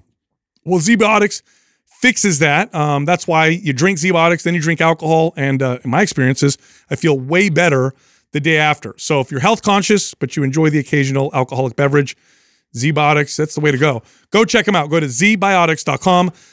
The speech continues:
That's Z B I O T I C S dot com forward slash mind pump. Use the code mind pump two two for ten percent off your first order. Also, we got a sale going on this month. It's the at-home holiday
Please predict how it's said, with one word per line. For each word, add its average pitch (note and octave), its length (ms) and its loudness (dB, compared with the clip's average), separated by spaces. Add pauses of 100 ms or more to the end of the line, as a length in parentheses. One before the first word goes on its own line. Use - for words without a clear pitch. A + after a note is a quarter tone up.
That's D#3+ 240 0
Z F3+ 240 2
B F3 280 -2
I G#3+ 180 2
O F3 180 2
T B3 500 0
I B3+ 160 2
C F3+ 240 -2
S D3 220 -2
dot C#3 180 -2
com D#3 220 0
forward D3 160 2
slash C3 260 -2
mind C3 180 0
pump. D#3+ 240 0 (320)
Use F#3 200 0
the F3+ 80 -6
code F#3 220 0
mind G#3+ 300 0
pump A3 220 -2
two B3 160 2
two G#3+ 400 2 (460)
for D3+ 80 2
ten F#3+ 240 0
percent D#3 320 0
off C3+ 240 0 (320)
your C3+ 160 0
first B2 400 0
order. D#3 320 2 (340)
Also, A3+ 240 2
we F3+ 80 0
got A3 120 2
a - 20 4
sale A3+ 260 0
going G3+ 160 0
on F#3 100 0
this F3+ 160 0
month. F3+ 280 2 (360)
It's - 180 -6
the G3 180 -2
at-home G#3+ 760 2
holiday G3+ 680 2